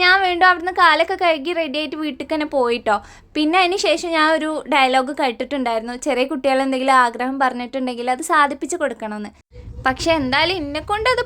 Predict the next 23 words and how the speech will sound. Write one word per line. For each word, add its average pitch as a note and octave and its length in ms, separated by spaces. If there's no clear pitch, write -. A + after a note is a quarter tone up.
പൊട്ടിച്ചു F4 380
കൊടുക്കാൻ E4 520
സാധിച്ചിട്ടില്ല A#3 840
ട്ടോ G#3+ 160
ഇതുവരെ. B3 380
അപ്പൊ C4 200
ഇന്ന് D4 240
എന്തായാലും F4+ 380
അവള് F4 180
സ്കൂളിലേക്ക് F4 560
പോയിട്ടുണ്ട്. B3+ 480
അപ്പൊ A#3 140
ഞാൻ E4 180
വിചാരിച്ചു C4+ 460
അവള് D#4 240
വരുമ്പോത്തിന് C#4+ 720
ഒരു F4+ 80
താമര A#3+ 380
just C4+ 220
ഉണ്ടാക്കിയിട്ട് A3+ 560
അവൾക്ക് B3 300
സർപ്രൈസ് C4+ 500
ആയിട്ട് D#4 180